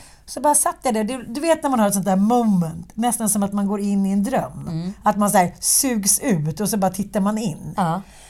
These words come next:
Speaker 1: Och så tänkte jag så här, gud, männen börjar bli vana vid att de också kan bli plus en.
Speaker 2: Ah,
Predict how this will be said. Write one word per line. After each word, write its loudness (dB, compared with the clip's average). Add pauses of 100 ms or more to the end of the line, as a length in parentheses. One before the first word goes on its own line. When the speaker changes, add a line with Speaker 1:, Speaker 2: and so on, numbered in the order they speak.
(180)
Speaker 1:
Och -2
så -4
tänkte -4
jag -4
så -2
här, -4
gud, -4 (360)
männen 2 (440)
börjar 2
bli 2
vana 6
vid 2
att -2
de -4
också -2
kan -2
bli 0
plus -2
en. -2 (840)
Speaker 2:
Ah, -4